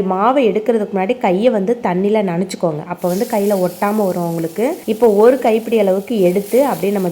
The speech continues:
தோசைக்கல்ல வச்சுட்டு தண்ணியில கையை நனைச்சு, நனைச்சிட்டு இந்த மாதிரி நீங்க அடை மாதிரி தட்டுங்க. அடுப்பை சிம்மில் வச்சுக்கோங்க, அப்பதான் வந்து நல்லா வேகும், இல்லைன்னா சீக்கிரமா அடி பிடிக்கிற மாதிரி வந்துரும். அதனால கவனமா அடுப்பை வந்து சிம்மில் வச்சுக்கோங்க. கையை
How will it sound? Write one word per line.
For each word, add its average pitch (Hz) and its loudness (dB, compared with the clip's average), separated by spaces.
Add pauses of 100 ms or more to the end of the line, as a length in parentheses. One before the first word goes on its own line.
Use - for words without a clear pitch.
தோசைக்கல்ல 202 -2
வச்சுட்டு 175 -2 (640)
தண்ணியில 277 4 (140)
கையை 226 4 (140)
நனைச்சு, 254 0 (120)
நனைச்சிட்டு 202 -2 (140)
இந்த 202 2
மாதிரி 196 0 (120)
நீங்க 180 0 (100)
அடை 202 0 (100)
மாதிரி 196 0 (120)
தட்டுங்க. 160 -4 (500)
அடுப்பை 320 2 (100)
சிம்மில் 285 4
வச்சுக்கோங்க, 175 2 (160)
அப்பதான் 254 4
வந்து 226 4 (120)
நல்லா 208 4 (120)
வேகும், 220 6 (100)
இல்லைன்னா 208 4
சீக்கிரமா 226 0
அடி 190 2
பிடிக்கிற 202 0
மாதிரி 196 2 (100)
வந்துரும். 175 2 (100)
அதனால 196 2 (120)
கவனமா 190 0 (100)
அடுப்பை 214 0
வந்து 220 0
சிம்மில் 254 2
வச்சுக்கோங்க. 160 -4 (300)
கையை 269 4